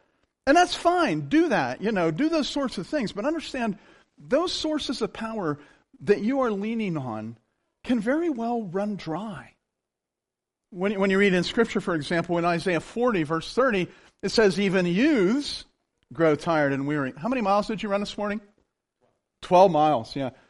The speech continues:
Can you run another twelve this afternoon, please? How about another twelve this evening? See, even youths grow tired and weary. <laughs> Yeah, right? Even youths grow tired and weary. Young men stumble and fall.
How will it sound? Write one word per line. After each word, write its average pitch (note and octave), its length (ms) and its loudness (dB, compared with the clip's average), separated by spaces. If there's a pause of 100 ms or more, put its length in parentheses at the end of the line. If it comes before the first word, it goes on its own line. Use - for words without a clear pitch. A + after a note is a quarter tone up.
(320)
Can G3+ 140 0
you G3+ 60 -2
run A3 160 4
another A3 260 2
twelve E3 300 2
this - 120 -8
afternoon, D3 380 -4
please? - 400 -14 (1120)
How E3+ 80 -4
about F3 200 4
another E3 300 2
twelve D3 320 0
this B2+ 180 -8
evening? B2 340 -4 (420)
See, B3+ 320 4
even F4 200 4
youths C4 440 8
grow F#3+ 200 8
tired F#3+ 480 8
and F3+ 140 2
weary. G#3+ 480 6
<laughs> - 40 2 (1500)
Yeah, G3 340 2 (340)
right? D4 300 4 (480)
Even E4 260 4
youths D4+ 320 2
grow F#3 160 0
tired A3 300 -2
and F#3+ 100 -4
weary. G#3 240 -4 (220)
Young C#4+ 260 4
men C#3+ 300 0 (600)
stumble B3 420 0
and E3+ 100 -6
fall. A3 380 -8